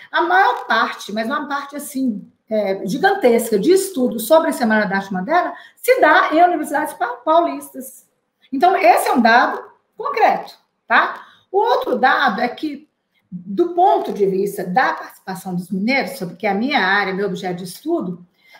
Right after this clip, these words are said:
é, olha, gente, é, o fato do, do Agenor não ter publicado o livro, em mil novecentos e vinte e seis, ele se forma em Direito, ele faz, então, uma bem, em certa, bem, é, sucedida carreira jurídica,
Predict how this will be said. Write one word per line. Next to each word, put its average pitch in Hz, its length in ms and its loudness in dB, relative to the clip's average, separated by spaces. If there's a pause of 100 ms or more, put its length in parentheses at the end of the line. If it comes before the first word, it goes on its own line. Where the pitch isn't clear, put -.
é, 294 260 4
olha, 196 380 4
gente, 180 360 -8 (220)
é, 247 400 6
o 269 60 -6
fato 349 400 -2
do, 294 400 -4
do 240 100 -4
Agenor 240 400 -4
não 262 240 -2
ter 247 120 -6
publicado 220 520 -6
o - 20 -2
livro, 202 260 -4
em 214 60 -6
mil 262 120 -2
novecentos 262 340 -2
e 214 40 -2
vinte 233 120 0
e 226 60 -2
seis, 233 280 2
ele 226 140 0
se 302 220 -4 (160)
forma 247 580 2
em 226 140 2
Direito, 190 560 -2 (280)
ele 247 300 4
faz, 254 440 4
então, 220 300 -2
uma 226 120 4
bem, 247 440 0 (280)
em 277 100 -4
certa, 247 400 0
bem, 269 400 0 (260)
é, 214 320 6
sucedida 240 560 0
carreira 208 540 0
jurídica, 220 800 -2